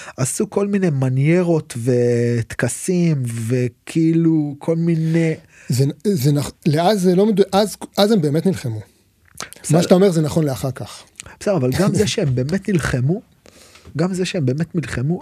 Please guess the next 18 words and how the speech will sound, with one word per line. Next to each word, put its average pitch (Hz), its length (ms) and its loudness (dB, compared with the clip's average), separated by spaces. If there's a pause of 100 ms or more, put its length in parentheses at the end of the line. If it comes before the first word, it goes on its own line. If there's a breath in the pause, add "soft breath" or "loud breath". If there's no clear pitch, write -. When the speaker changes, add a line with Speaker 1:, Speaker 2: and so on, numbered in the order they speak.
Speaker 1:
לא 165 180 2
אומר 190 240 0
שהם 147 240 -2
באמת 143 440 0
נלחמו 131 380 -2
נכון. 113 360 -4 (340 loud breath)
עכשיו, - 180 -6 (440)
הייתה 131 300 -2
חוכמה. 160 480 0 (280)
אני, 131 200 -2
אני 127 160 -2
מאמין 143 300 -2
שהייתה 135 360 -2
חוכמה. 147 400 -2
זה 117 120 -2
לא 151 80 -2
שאני 185 200 -2
אומר, 156 200 2